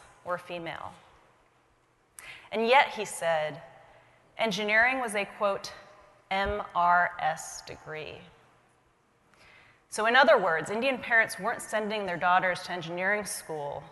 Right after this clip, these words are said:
to become full-time engineers themselves. They were sending them there to find good husbands.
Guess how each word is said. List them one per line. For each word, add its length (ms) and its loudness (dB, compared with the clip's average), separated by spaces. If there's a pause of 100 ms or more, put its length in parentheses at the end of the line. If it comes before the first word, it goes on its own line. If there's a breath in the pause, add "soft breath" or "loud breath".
(340)
to 100 -14
become 340 -6
full-time 420 -6
engineers 480 -8
themselves. 680 -12 (480 soft breath)
They 100 -4
were 100 -4
sending 440 -2
them 160 -4
there 440 -6
to 80 -10
find 400 -8
good 160 -10
husbands. 680 -16